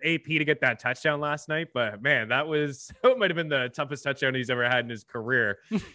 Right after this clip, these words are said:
Speaker 1: It was, uh, it was tough to get in there, man. But I'm, I'm in total agreement with you, uh, that Julio Jones just does not have much to offer at all. I mean, he's just getting screened.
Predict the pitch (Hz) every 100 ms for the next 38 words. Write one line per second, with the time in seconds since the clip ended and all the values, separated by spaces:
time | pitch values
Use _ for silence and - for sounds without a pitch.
0 | - - 120 123 110 120 110 107 123 135
1 | 131 131 127 131 120 104 120 107 95 92
2 | 98 104 110 113 120 143 165 185 147 165
3 | 165 131 - 180 190 165 147 143 147 139
4 | 143 143 151 139 135 127 120 117 - -
5 | 147 208 202 131 139 139 123 120 - 120
6 | 107 107 117 117 117 120 120 110 104 101
7 | 110 - 101 104 107 101 92 98 95 87
8 | 92 87 87 92 95 101 98 117 - 127
9 | 113 104 - 104 107 101 95